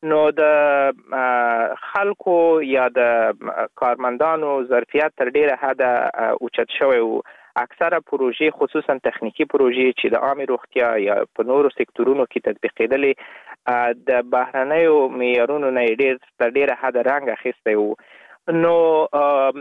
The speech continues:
کوم کارونه چې موږ، ا، په افغانستان کې کول، ا، تر یوه حده پورې په استرالیا کې هم، ا، په کار راتلل. خصوصاً هغه زده کړې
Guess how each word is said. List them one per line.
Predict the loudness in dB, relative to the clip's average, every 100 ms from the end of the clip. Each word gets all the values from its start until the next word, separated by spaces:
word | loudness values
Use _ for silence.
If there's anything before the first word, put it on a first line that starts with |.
| -12 _
کوم | -4 -4
کارونه | 0 -2 0 -2
چې | -2 -6
موږ، | 0 2 2 0 -2 -10 -6
ا، | -2 0 0
په | -2 -2
افغانستان | -2 0 -2 -4 -4 -4
کې | -4 -8 -4
کول، | 0 2 2 0 -4 _ -20 -6
ا، | -2 0 -2 0
تر | -2
یوه | 0 0 0
حده | 0 -4 -2
پورې | -4 0 0 2 0 -2
په | -2
استرالیا | -4 -4 -4 0 0 0
کې | -2 -4
هم، | -2 -4 -8 -8
ا، | -4 -4
په | -4 -8
کار | -4 -2 -2
راتلل. | -2 -4 -2 -4
خصوصاً | 0 -2 0 -2 -2
هغه | -2 -2
زده | -2 -2 -4
کړې | -6